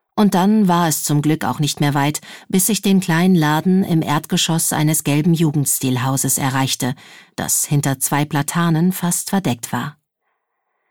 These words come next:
Hans Petersens Antiquariat für Bücher aller Art,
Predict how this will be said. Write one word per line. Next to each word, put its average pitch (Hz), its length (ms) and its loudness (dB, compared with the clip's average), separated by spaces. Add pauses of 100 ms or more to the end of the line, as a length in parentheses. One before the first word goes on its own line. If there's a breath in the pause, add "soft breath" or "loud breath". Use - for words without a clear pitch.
(120)
Hans 226 320 0
Petersens 165 840 0
Antiquariat 147 840 0
für 131 200 -2
Bücher 147 420 0
aller 143 260 0
Art, 117 380 -4